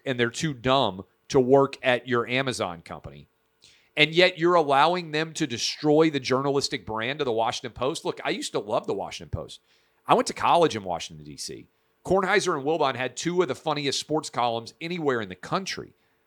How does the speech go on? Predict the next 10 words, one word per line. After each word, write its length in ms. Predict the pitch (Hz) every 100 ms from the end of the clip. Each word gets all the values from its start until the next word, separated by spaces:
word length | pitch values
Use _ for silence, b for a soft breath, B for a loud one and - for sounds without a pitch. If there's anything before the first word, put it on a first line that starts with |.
| _ _
The 80 | 143
Washington 400 | 156 185 - 165
Post 360 | - 165 160 -
was 420 | 135 143 139 - - _ _
left-leaning, 920 | - 226 208 139 139 196 220 120 101 107 _ _ _ _
but 260 | 160 196 - _ _ _ _
fair, 320 | 190 294 233 - _ _ _ _ _ _
by 220 | 170 175
and 200 | 180 151
large, 560 | 135 175 165 101 95